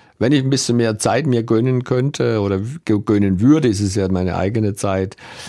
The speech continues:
so um diese freieren Zeichnungen zu machen, äh, das, äh, das wäre vielleicht noch so ein Traum,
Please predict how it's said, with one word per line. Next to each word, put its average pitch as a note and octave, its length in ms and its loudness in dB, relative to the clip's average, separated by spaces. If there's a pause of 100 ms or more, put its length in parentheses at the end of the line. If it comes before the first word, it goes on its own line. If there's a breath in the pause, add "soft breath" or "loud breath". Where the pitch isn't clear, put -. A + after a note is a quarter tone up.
(180 loud breath)
so G2+ 220 -2
um G#2 240 -4
diese G2 180 -2
freieren A2 680 -2 (140)
Zeichnungen G2+ 640 -4
zu G2+ 120 -8
machen, G2+ 500 -6
äh, F#2 480 -6 (400)
das, - 380 -14
äh, G2+ 380 -10 (100)
das - 260 -14
wäre F2 160 -4
vielleicht F#2 320 -8
noch G#2 140 -8
so F2+ 220 -8
ein F2+ 100 -6
Traum, F#2 400 -6